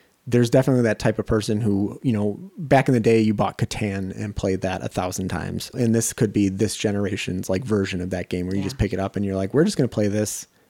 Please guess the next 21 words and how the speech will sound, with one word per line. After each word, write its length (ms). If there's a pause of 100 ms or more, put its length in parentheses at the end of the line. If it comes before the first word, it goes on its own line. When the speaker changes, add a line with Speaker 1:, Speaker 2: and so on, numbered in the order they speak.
(140)
Speaker 1:
every 220
week 400 (600)
for 520
months. 500 (240)
And 220
that's 160
just 160
what 120
we're 80
gonna 180
do." 220 (200)
I 100
think 160
it 100
supports 380
it. 160 (220)
Speaker 2:
I've 100
actually 320
never 340
played 380
Catan. 460